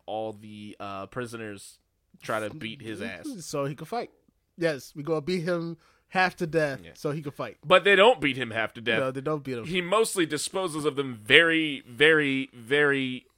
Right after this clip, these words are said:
Speaker 1: very
Speaker 2: <laughs>
Speaker 1: too
Speaker 2: Very
Speaker 1: easily.
Speaker 2: too, way too easy. He's like,
Speaker 1: Yeah.
Speaker 2: he's ripping toilet paper
Speaker 1: And
Speaker 2: in
Speaker 1: there's
Speaker 2: that stock
Speaker 1: a
Speaker 2: party.
Speaker 1: distinct lack of Asian main characters.
Speaker 2: Yes.
Speaker 1: It's mostly this white dude kicking the living shit out of Asian people for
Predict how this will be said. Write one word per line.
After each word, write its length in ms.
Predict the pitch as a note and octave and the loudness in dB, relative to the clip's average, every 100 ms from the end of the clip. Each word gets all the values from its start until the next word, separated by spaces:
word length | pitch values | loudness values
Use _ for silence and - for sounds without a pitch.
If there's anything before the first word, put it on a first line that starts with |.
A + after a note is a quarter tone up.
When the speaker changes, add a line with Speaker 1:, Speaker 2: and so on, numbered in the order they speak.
| C3 | -4
Speaker 1:
very 420 | C3+ C#3 C3+ C3+ | 2 2 2 -2
Speaker 2:
<laughs> 80 | D4 | -2
Speaker 1:
too 160 | B2+ E3+ | 0 2
Speaker 2:
Very 100 | F3 | 2
Speaker 1:
easily. 320 | E3+ A#2 G2+ | -2 -4 -6
Speaker 2:
too, 180 | D#3+ C#3+ | -6 -6
way 180 | C#3+ C3+ | -6 -8
too 160 | C3 | -10
easy. 340 | A2 G#2 G2 A#2 | -14 -16 -18 -16
He's 140 | E3+ | -4
like, 140 | F3 | 0
Speaker 1:
Yeah. 120 | D3+ G2 | 0 0
Speaker 2:
he's 160 | F#3 | -6
ripping 360 | C#3+ D3 C#3 B2 _ _ _ - | -2 -4 -4 -16 _ _ _ -20
toilet 340 | - C3+ A2+ | -12 -10 -10
paper 180 | - A2 E3+ | -14 -4 2
Speaker 1:
And 120 | G3 | 2
Speaker 2:
in 60 | |
Speaker 1:
there's 200 | G#3+ A3 | 4 0
Speaker 2:
that 80 | C#3+ | -2
stock 280 | - - C3 F#3 | -10 -8 -4 -4
Speaker 1:
a 60 | |
Speaker 2:
party. 80 | C#3+ E3 | -2 0
Speaker 1:
distinct 600 | E3 C3+ F#3+ G3 - C#3+ | 0 -2 -2 -4 -8 -8
lack 340 | D3+ D#3 D#3+ C#3+ | 0 0 0 -4
of 160 | A#2 - | -8 -6
Asian 680 | C#3+ D3+ C#3 C#3 B2 A2+ A2+ | -4 -4 -4 -6 -6 -10 -8
main 420 | B2 B2+ C#3 D3+ | -6 -4 -4 -6
characters. 680 | D#3 E3 D3 F#3 - G#3 A#3+ | -6 -4 -4 -6 -10 -10 -4
Speaker 2:
Yes. 580 | D#3 D3 A#2 B2 - - _ _ _ _ | 2 2 2 -2 -8 -16 _ _ _ _
Speaker 1:
It's 360 | C3 C3+ - - _ | -6 -4 -8 -14 _
mostly 460 | F#3 F#3+ F#3+ - F3+ | -8 -2 -2 0 -2
this 220 | D#3+ D3+ | -2 -4
white 280 | C#3 D3+ D3 | -2 -2 -2
dude 320 | C3+ C#3 A#2+ | -4 -6 -6
kicking 460 | - D#3+ D3 D3 C3+ | -8 -8 -6 -8 -6
the 80 | B2+ | -6
living 380 | A#2+ B2 B2 A#2+ | -4 -6 -6 -8
shit 500 | - - - C#3 - | -8 -6 -6 -6 -2
out 140 | B2 | -2
of 120 | A2 G#2 | -4 -8
Asian 380 | A#2 A#2+ A#2 A2+ | -8 -8 -10 -14
people 380 | A#2 G2+ F2+ E2 | -14 -12 -14 -16
for 240 | G2+ F#2 | -12 -12